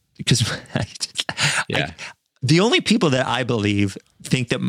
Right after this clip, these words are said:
Speaker 1: LeBron is better than Michael Jordan are the people that weren't alive for Michael Jordan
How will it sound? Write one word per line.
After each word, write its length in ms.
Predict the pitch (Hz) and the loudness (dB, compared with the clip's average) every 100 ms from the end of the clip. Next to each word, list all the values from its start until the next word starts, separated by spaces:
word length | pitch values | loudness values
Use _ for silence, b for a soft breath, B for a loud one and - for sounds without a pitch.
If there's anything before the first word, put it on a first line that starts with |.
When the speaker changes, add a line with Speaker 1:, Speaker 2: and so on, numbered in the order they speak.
| - | -4
Speaker 1:
LeBron 380 | - 107 107 113 | 0 0 0 0
is 80 | 104 | 0
better 180 | 107 107 | 0 2
than 80 | 101 | 2
Michael 220 | 98 113 | 2 0
Jordan 400 | 104 92 92 98 | 0 0 0 -2
are 60 | - | -2
the 80 | 98 | -2
people 260 | - 127 120 | 0 0 0
that 120 | 113 | -2
weren't 300 | 113 113 123 | 0 0 2
alive 300 | 117 107 107 | 0 0 -2
for 100 | 117 | 0
Michael 240 | 101 107 | 0 -2
Jordan 400 | 95 98 90 95 | 0 0 2 0